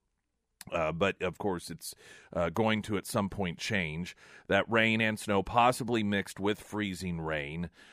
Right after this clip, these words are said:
Uh, but in terms of ice accumulation, n-, there really isn't any expected. Now, that, of course, doesn't mean that it isn't going to potentially be slick.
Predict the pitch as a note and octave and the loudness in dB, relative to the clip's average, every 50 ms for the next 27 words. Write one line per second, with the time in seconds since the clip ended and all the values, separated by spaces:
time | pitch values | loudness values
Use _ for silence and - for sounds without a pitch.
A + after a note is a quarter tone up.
0 | - - - - - - - - A2+ A2 G#2+ - _ _ - A2+ A2+ - - D3 | -20 -12 -10 -10 -10 -10 -6 -2 -2 -2 -2 -2 _ _ -6 -6 -6 -4 -2 0
1 | D#3 D#3 E3 D#3+ B2+ C3 A#2+ G#2+ G2 F#2 - _ _ - - A2 C3 D#3 D#3+ - | 0 0 0 0 0 0 0 0 -2 -6 -12 _ _ 2 6 6 6 6 6 2
2 | - D3+ - - E3 D#3 D#3 D#3 D3+ D3+ D3+ D3+ D3 - - D#3+ D3+ D3+ D3 - | -4 -6 -4 -2 -2 0 0 2 4 4 6 4 4 2 0 0 0 0 -2 -4
3 | _ - F2 G#2 G#2 G2+ G2+ G#2 G#2 G#2 G#2 G2+ F#2 - _ - D#2 F2+ G2 G#2 | _ -8 -4 -2 0 0 2 2 2 2 0 0 -2 -6 _ -12 -8 -6 -2 4
4 | B2 D3 D3 D3 C#3+ C3+ B2+ A2 A#2+ A2 F#2+ A2+ A2 G#2 G2 F#2 - - - - | 6 6 8 8 8 6 6 2 0 -4 -2 0 0 0 0 -2 -6 -8 -4 0
5 | G2+ E2+ - - - - - _ _ _ _ _ _ _ _ _ _ _ _ _ | 0 0 -2 -4 -10 -16 -16 _ _ _ _ _ _ _ _ _ _ _ _ _
6 | _ _ _ - G#2+ G#2+ A2 B2 B2 B2 - A2+ - - B2 A#2+ A2+ - G#2+ G2+ | _ _ _ -2 2 6 8 8 8 8 4 -2 -4 0 2 2 2 0 -2 -4
7 | F#2 G#2+ - - E3 D#3 A2+ G2 A2+ A#2 - _ _ - - _ _ _ _ _ | -4 -4 -2 2 2 4 4 2 0 -4 -8 _ _ -20 -20 _ _ _ _ _
8 | - E2+ F2 A2 G#2 G2 F#2+ F#2 F#2+ F#2 - - A2 A2+ G#2+ G2 A#2 A2 F#2+ G2 | -16 -6 0 2 4 4 4 2 0 -2 -6 -6 -2 -2 -2 0 -2 -4 -2 0
9 | G#2+ G2+ G2+ G2+ F#2+ E2+ - - A#2 G#2 G2 - G2+ F#2+ F2+ D#2 F#2+ F2+ F2 F2 | 0 2 2 0 -2 -6 -6 -4 -4 -4 -4 -4 -4 -4 -4 -4 -6 -8 -8 -8
10 | - _ - - - - G#2 - - - - | -12 _ -12 -10 -6 -4 -4 -4 -4 -6 -10